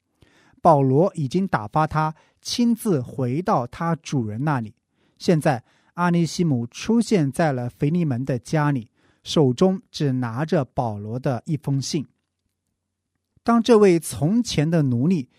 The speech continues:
站在从前的主人家门口等候主人开门的时候，亲爱的朋友，你能想象吗？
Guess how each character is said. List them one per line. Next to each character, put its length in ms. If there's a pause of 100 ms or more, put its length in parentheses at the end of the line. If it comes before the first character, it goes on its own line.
(240)
站 380
在 400
从 420
前 300
的 140
主 260
人 160
家 220
门 280
口 280 (260)
等 220
候 260
主 240
人 200
开 280
门 180
的 120
时 160
候， 260 (640)
亲 180
爱 60
的 100
朋 220
友， 180 (520)
你 120
能 140
想 240
象 220
吗？ 160